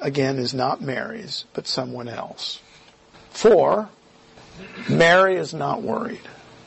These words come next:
She is legally married, and she's being guided by God the Holy Spirit. Remember,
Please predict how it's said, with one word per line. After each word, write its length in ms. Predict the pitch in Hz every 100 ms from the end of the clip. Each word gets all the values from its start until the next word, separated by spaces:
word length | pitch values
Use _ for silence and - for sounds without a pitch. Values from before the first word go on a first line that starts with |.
| - -
She 180 | - 165
is 240 | 143 131
legally 480 | 139 160 185 190 196
married, 500 | 170 123 - - - 151 143 _ _ _ _
and 200 | 147 143
she's 240 | - 135
being 440 | 127 135 127 131 123
guided 580 | 127 151 156 - - -
by 160 | 104
God 340 | - - - 196
the 80 |
Holy 300 | - - -
Spirit. 460 | - - - - - _ _ - - - - - -
Remember, 580 | - 165 202 233 - -